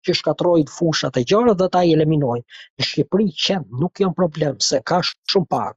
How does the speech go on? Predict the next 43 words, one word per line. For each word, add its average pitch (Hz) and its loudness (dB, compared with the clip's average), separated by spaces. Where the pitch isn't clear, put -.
Për 190 0
shembull, 151 -2
nëse 185 -2
shkon 156 -2
ti 156 -2
në - -18
Fier, 214 0
ke 226 4
pesëdhjetë 151 0
qen, 113 0
nuk 196 2
ke 214 4
më 156 -2
shumë. 113 -6
Nëse 233 2
shkon 160 2
në, 170 4
në 156 4
Elbasan, 147 2
ke 185 2
tridhjetë 175 0
qen. 110 -4
Nëse 196 -2
shkon 151 -2
në - -12
Tiranë, 170 2
ke 202 4
pesëqind 170 0
qen 139 0
apo 156 -2
gjëra 143 2
të - -6
tilla. 120 -2
Nuk 208 2
janë 262 4
probleme 208 0
li-, 196 2
i 185 6
madhor 175 4
këta 135 -2
për 131 0
të 131 2
eliminuar. 107 -6